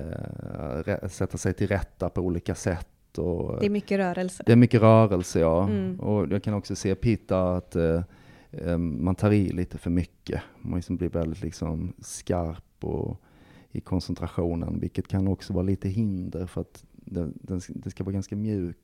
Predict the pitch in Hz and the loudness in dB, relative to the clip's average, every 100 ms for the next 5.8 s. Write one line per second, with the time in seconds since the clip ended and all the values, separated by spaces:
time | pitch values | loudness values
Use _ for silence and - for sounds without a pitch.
0 | _ - 95 90 87 76 85 82 85 82 | _ -8 -4 -2 -2 -4 -4 -6 -6 -6
1 | 82 - - _ - 226 202 180 170 - | -8 -10 -12 _ -6 -2 -2 -4 -6 -8
2 | - - 87 - - - - _ _ - | -6 -6 -8 -16 -20 -20 -20 _ _ -6
3 | 85 _ - 90 85 90 - 73 - 101 | -6 _ -2 0 0 -2 -2 -4 0 0
4 | 104 - 98 104 - - - - 107 101 | 0 -2 -2 -2 -2 -12 -14 -8 -4 -2
5 | 98 95 - 90 85 - 90 | -2 -4 -6 -8 -8 -8 -8